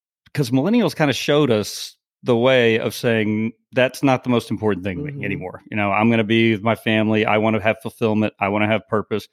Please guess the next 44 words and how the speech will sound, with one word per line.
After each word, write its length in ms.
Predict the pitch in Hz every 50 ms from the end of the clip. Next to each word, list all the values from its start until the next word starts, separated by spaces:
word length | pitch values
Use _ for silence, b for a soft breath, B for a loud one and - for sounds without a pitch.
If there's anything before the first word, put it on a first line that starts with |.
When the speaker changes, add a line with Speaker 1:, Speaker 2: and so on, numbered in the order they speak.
| b b b b b b b -
Speaker 1:
They 120 | 120 120
made 160 | 135 151 156 139
it 120 | 139 123
okay 260 | 120 113 - 123 113
to 60 | 101 98
say 220 | - - 104 98
that. 220 | 92 90 90 - -
So, 140 | - -
you 140 | 110 107 117
know, 60 | 120 110
millennials 400 | 107 113 127 131 131 117 104 -
get 180 | - - -
bagged 300 | - 95 95 95 92 87
on 100 | 95 92
all 120 | 92 90 90
the 80 | 90
time. 220 | - - 95 90 90
So 60 | - -
I'm 60 | 104
gonna 60 | 95 90
throw 200 | - 104 98 98
them 180 | 92 95 92 90
a, 100 | 87 90 - _ _
a 120 | - - 98
nice 320 | 92 92 92 92 - - _
little 220 | - 110 92 90 -
kudo 400 | - - - 98 98 92 90 87
there. 160 | 90 87 90 B B B B B B B
But 100 | 170 156
it's 100 | - -
true. 280 | - 240 208 120 92 - _ _
Um, 400 | - - 127 117 113 107 104 101 - b b b b b b b b b b
you 160 | - 131 147 147
can 180 | - 165 147
say 280 | 143 - - 180 202 220
that 260 | 180 143 113 107 110
now. 200 | 107 104 101 101 110
You 120 | 117 120
can 100 | 117 113
say, 120 | - 135 120
"I'm 280 | - - 113 120 123
not 200 | 120 120 120 -
interested 460 | 123 123 120 - 110 - - - 107 98
in, 280 | 101 98 98 90 -